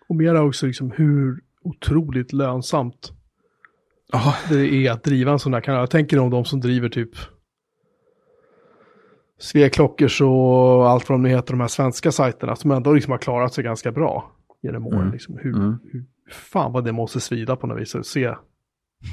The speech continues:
Speaker 1: och se dem och, och se han M K B H D och, eh, Linus Tech Tips och alla de där
Speaker 2: Mm.
Speaker 1: kanalerna, liksom, hur otroligt många miljoner tittare de har. Liksom.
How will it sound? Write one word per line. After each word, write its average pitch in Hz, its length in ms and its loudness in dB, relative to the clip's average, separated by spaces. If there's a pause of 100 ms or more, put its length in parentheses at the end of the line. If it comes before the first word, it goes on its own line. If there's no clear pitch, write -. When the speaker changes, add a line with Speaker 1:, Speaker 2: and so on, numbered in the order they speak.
(460)
Speaker 1:
och - 100 -6
se 147 160 2
dem 127 340 0
och, 117 460 -4
och 120 140 -4
se 143 160 0
han 120 220 -2
M 117 140 -4
K 123 140 -6 (460)
B 113 240 -6
H 120 100 -6
D 113 240 -4
och, - 300 -6 (880)
eh, - 420 -6
Linus 123 380 -6
Tech - 220 -4
Tips - 240 -4
och 123 60 2
alla 117 100 0
de 117 60 -2
där 120 80 0
Speaker 2:
Mm. 113 120 0
Speaker 1:
kanalerna, 113 380 -4
liksom, - 320 -10
hur 120 220 -4 (180)
otroligt 120 640 -4
många 113 180 -4
miljoner 117 540 -2
tittare 113 380 -6
de 117 160 -10
har. - 220 -10
Liksom. - 260 -16